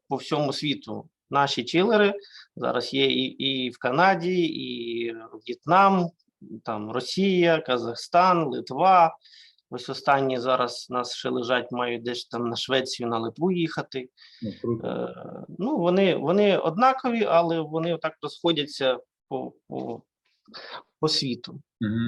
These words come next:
Speaker 1: Мені дуже, дуже від того приємно. От. А по Україні, ну, багато ще також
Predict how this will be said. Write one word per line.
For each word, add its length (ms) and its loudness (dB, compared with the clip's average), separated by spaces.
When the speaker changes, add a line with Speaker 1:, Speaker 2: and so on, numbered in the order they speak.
Speaker 1:
Мені 160 0
дуже, 420 0
дуже 400 2
від 120 -2
того 220 0
приємно. 560 2
От. 380 -6
А 440 8
по 200 2
Україні, 580 4
ну, 220 -4
багато 320 0
ще 140 -8
також 440 -4